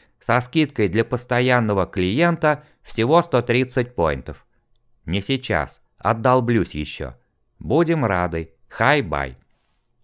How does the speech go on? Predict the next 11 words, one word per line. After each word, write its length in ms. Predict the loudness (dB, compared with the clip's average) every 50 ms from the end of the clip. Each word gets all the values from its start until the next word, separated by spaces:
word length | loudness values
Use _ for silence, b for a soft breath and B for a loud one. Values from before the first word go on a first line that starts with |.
| _ _
Козлы. 680 | -4 -2 -2 -2 -2 -2 -2 -2 -2 -2 -4 -6 -10 _ _ _ _ _ _ _ _ _
Так, 360 | -2 0 0 -2 -4 -10 B B B B B B B B
есть 320 | -2 2 2 2 2 2 0
еще 280 | -2 -2 0 2 2
один 240 | 2 2 0 -4 -8
шанс. 480 | -8 -6 -4 -4 -4 -6 -8 -12 -18 _ _ _ _ _ 0
Витько. 640 | 2 2 2 2 -2 -6 -4 -4 -4 -4 -4 -8 _ _ _ _ _ _ _ _ _
Этот 400 | 0 2 2 4 2 2 0 0
чего 280 | -4 -4 2 2 2 2
хочет, 420 | 4 2 2 2 2 0 -6 -4
починит, 580 | 0 0 0 0 0 -2 -2 -2 -4 -6 -10